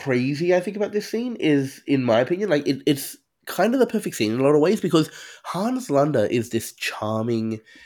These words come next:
high energy, overly friendly guy, right? Like, he's really quite positive in this scene.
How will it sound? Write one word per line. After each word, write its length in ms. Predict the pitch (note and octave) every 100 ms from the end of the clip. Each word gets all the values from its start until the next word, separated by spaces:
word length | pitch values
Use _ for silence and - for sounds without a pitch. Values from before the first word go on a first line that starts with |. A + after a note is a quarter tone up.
| - _
high 440 | - - A#2+ B2
energy, 840 | A#2+ A2 A2+ A2+ A2 G#2+ G#2+ G#2+ -
overly 640 | B2 D3 D#3+ D3 D3+ C3 A2+
friendly 760 | - - A2+ A2+ A2 G#2 G2 A2+
guy, 440 | - A2 G2 E2 -
right? 280 | - F#2+
Like, 140 | D#2+ A2
he's 180 | D#3+ C3+
really 460 | A2+ A#2+ B2 A2+
quite 320 | F#2+ - F#2 -
positive 360 | G2 A2 G#2+
in 100 | F#2+
this 180 | F2+ -
scene. 280 | E2 F#2